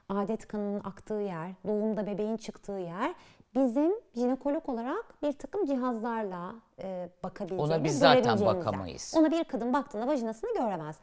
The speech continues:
Speaker 1: Vajinaya biz bakıyoruz. İşte vajina bir kanal,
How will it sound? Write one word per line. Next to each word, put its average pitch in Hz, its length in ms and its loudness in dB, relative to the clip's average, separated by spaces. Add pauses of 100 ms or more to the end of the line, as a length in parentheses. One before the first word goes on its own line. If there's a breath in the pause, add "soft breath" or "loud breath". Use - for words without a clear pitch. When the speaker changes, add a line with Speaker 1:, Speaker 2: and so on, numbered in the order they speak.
(220 soft breath)
Speaker 1:
Vajinaya 330 420 -4
biz 269 200 0
bakıyoruz. 160 580 -14 (320 loud breath)
İşte 277 220 -2
vajina 330 360 2
bir 349 120 -2
kanal, 320 540 -2